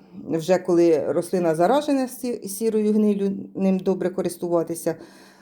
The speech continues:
але ж, е, краще попередити, чим лікувати. Тому в, попередньо я от, е, ну, мішаю, наприклад, е, свіч, раз свічем, раз проклеусом, і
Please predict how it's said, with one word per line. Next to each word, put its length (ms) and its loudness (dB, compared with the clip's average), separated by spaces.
але 260 6
ж, 320 -6
е, 180 0
краще 400 2
попередити, 640 0
чим 320 -4
лікувати. 560 -4
Тому 560 0
в, 220 -16
попередньо 600 4
я 220 4
от, 300 2
е, 180 -2
ну, 180 4
мішаю, 840 4
наприклад, 760 -2
е, 120 -6
свіч, 880 -2
раз 360 0
свічем, 460 0
раз 340 2
проклеусом, 1120 0
і 360 -6